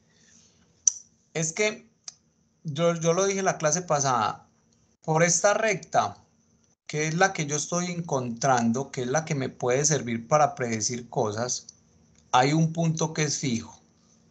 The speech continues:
Y ese punto fijo, ya lo he dicho como treinta veces en este curso, es la media de X, la media de Y. O sea, sobre la recta tiene que ir montado ese punto fijo.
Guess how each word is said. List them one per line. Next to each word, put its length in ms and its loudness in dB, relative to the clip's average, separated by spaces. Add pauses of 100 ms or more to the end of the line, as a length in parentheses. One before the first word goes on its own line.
(480)
Y 80 -2
ese 160 4
punto 480 2
fijo, 480 -2
ya 120 2
lo 120 0
he 40 2
dicho 200 2
como 240 -2
treinta 320 0
veces 180 2
en 80 -2
este 260 -2
curso, 520 0
es 420 0 (1160)
la 200 0
media 420 6 (120)
de 380 8
X, 580 0 (2000)
la 140 -2
media 440 0
de 100 0
Y. 340 -8 (420)
O 40 -20
sea, 140 -10
sobre 300 -2
la 120 8
recta 440 4
tiene 260 -4
que 100 -8
ir 60 -4
montado 360 -2
ese 140 0
punto 380 -2
fijo. 400 0